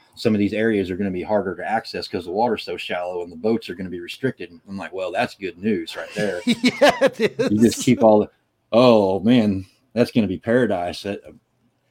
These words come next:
Speaker 1: get your fro-, get your top water out and get ready to go.
Speaker 2: Well, and, and the fact that we won't have any competing traffic, really, just other kayakers, that's it.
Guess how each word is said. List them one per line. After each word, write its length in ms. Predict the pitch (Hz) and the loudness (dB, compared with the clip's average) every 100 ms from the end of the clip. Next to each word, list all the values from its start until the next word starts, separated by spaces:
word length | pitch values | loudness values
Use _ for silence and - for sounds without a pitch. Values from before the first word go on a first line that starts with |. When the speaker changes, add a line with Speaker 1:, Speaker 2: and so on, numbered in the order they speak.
| _ _ | _ _
Speaker 1:
get 180 | 110 - | -6 -4
your 60 | 107 | -6
fro-, 280 | 120 117 107 | 0 0 2
get 180 | 120 120 | 0 0
your 80 | |
top 260 | - 120 - | 0 -2 0
water 300 | 98 95 92 | -4 -4 -4
out 160 | 101 90 | -4 -6
and 100 | 87 | -6
get 140 | 104 | -8
ready 200 | 101 104 | -6 -8
to 60 | 90 | -6
go. 380 | 107 107 95 90 _ _ _ - | -6 -6 -8 -10 _ _ _ 0
Speaker 2:
Well, 160 | 151 | 0
and, 380 | 170 156 143 135 131 | 2 2 0 -4 -10
and 400 | - 143 131 123 123 | -6 -4 -2 -4 -8
the 200 | 123 127 | -10 -10
fact 380 | - 131 131 | -6 -6 -6
that 100 | 131 | -10
we 140 | 123 127 | -10 -8
won't 300 | 123 127 - | -8 -10 -12
have 420 | 120 127 120 117 | -10 -8 -8 -10
any 280 | 123 127 123 | -14 -12 -14
competing 580 | - 123 113 120 117 113 | -12 -12 -12 -12 -12 -12
traffic, 580 | - 139 196 - 117 | -6 -4 -4 -8 -14
really, 280 | 123 117 117 | -12 -12 -12
just 200 | 113 123 | -14 -14
other 220 | 135 123 117 | -14 -14 -12
kayakers, 580 | 131 131 156 127 123 117 | -8 -6 -6 -8 -14 -12
that's 260 | 113 - | -14 -10
it. 200 | 185 - | -12 -12